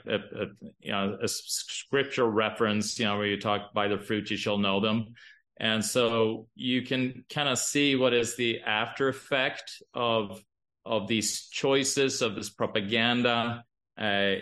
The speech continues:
it was, was, you know, people, we were seeing fear, we were seeing families split apart, we were seeing, you know, great friends, you know, not talking to each other anymore, uh, having, you know,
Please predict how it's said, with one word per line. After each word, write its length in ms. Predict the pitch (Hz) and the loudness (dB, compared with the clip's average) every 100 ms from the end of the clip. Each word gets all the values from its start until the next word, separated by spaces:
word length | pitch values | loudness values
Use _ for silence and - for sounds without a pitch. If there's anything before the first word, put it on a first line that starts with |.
| - | -2
it 140 | 107 | 0
was, 340 | 107 101 - - | 0 -2 -6 -6
was, 240 | 110 - - | -6 -6 -4
you 120 | 117 | -2
know, 180 | 98 - | -2 0
people, 560 | 123 113 117 113 104 | -2 0 2 2 0
we 80 | 117 | 0
were 140 | 104 101 | -2 0
seeing 520 | - 120 110 101 - | -2 0 0 0 -2
fear, 440 | 131 120 117 117 107 | 0 4 4 2 0
we 140 | 104 | -2
were 180 | 98 101 | -2 -4
seeing 360 | - 117 104 | -2 0 0
families 500 | 101 110 107 104 101 | 0 0 2 2 0
split 280 | - - 107 | -2 -2 -2
apart, 580 | 98 - 117 110 107 107 - _ _ - | -2 0 2 4 2 -2 -16 _ _ -4
we 140 | 110 | -2
were 160 | 101 98 | -2 -2
seeing, 680 | - 127 120 113 110 113 107 | 0 0 2 2 2 -2 -2
you 80 | |
know, 200 | 113 98 92 | -2 -2 -2
great 260 | 110 110 107 | -2 -2 -2
friends, 680 | - 123 120 117 113 107 120 | -2 2 2 2 0 -2 -2
you 60 | |
know, 220 | 101 98 | 0 0
not 260 | 95 104 101 | 0 -2 -2
talking 420 | 123 113 - 113 | 0 0 0 -4
to 140 | 107 113 | 0 -2
each 180 | 104 | 0
other 240 | 117 107 107 | 0 2 2
anymore, 680 | 107 110 110 107 107 104 - _ _ - | 2 2 2 2 0 0 -4 _ _ -10
uh, 340 | 107 101 101 98 | -4 0 0 -2
having, 520 | 95 113 107 101 98 117 | -2 0 0 0 -2 -2
you 60 | |
know, 160 | 101 | 0